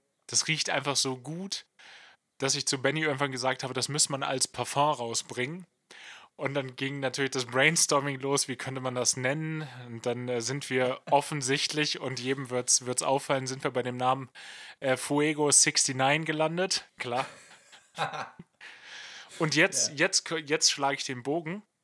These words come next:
Speaker 2: Okay, jetzt bin ich gespannt.
Speaker 1: Ich hab, ich war bei Instagram und ich hab eine Anzeige bekommen für eine Seife, die riecht nach Lagerfeuer, Gunpowder und Whisky.
Speaker 2: Boah.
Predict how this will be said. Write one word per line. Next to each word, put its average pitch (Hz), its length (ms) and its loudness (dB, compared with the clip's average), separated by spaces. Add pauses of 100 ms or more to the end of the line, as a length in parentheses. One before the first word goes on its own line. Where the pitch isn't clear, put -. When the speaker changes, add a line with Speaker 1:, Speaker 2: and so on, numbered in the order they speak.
(120)
Speaker 2:
Okay, - 180 -16
jetzt - 140 -12
bin - 80 -20
ich - 100 -20
gespannt. - 260 -12
Speaker 1:
Ich 143 160 2
hab, - 200 0 (540)
ich 127 140 -6
war 139 120 6
bei 139 100 2
Instagram 135 540 0
und 135 100 -4
ich - 60 0
hab 143 180 2
eine 131 560 0
Anzeige 139 440 0
bekommen 135 320 -4
für 143 140 -2
eine 123 160 -2
Seife, 139 500 2
die 120 180 -6
riecht 127 280 -4
nach 120 140 -4
Lagerfeuer, 139 580 2
Gunpowder 123 480 -2
und 113 160 -6
Whisky. 120 380 -2 (520)
Speaker 2:
Boah. - 380 -2